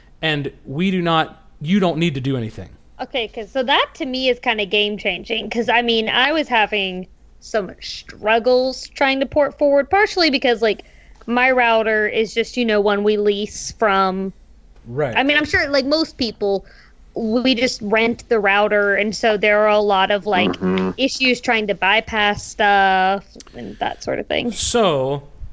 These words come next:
Speaker 2: That's awesome.
Speaker 1: in, in that case, you, you have the good situation where it would only be the teacher who would have to maybe set that up.
Speaker 2: Yeah.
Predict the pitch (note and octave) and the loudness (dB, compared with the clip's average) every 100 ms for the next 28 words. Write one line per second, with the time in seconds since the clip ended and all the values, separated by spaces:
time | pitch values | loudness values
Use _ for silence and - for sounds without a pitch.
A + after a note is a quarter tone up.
0 | - - - - - - A#3 C4+ G3+ B3+ | -14 -16 -18 -20 -20 -4 0 0 0 -2
1 | - F3+ F3 F3+ F#3+ F#3+ B3 - F#3+ F3 | -2 0 0 0 0 0 0 -2 -2 0
2 | E3 - C#3+ D3+ D3 E3+ E3+ D3+ C#3+ G#3+ | -2 -8 -12 -12 -6 -2 -2 -2 -2 -2
3 | - G#3+ - F3+ E3+ E3+ D#3 D3 D3 F3 | -2 -4 -2 0 0 -2 -2 0 0 0
4 | A3+ B3 F3+ D#3 C3 - - C#4 - E3 | 0 0 -2 -4 -6 -6 -2 -2 0 -2
5 | C#3 D3+ C3+ E3+ D#3+ D3+ D3+ C#3+ - E3+ | -2 -4 -2 -2 -2 -2 -2 -2 -4 -2
6 | D#3 D3+ C#3 C#3 C#3+ E3 B2+ - - - | -2 -2 0 2 4 4 2 -2 -10 -20
7 | - B3+ G#3+ F3+ G#3 | -4 0 2 0 -6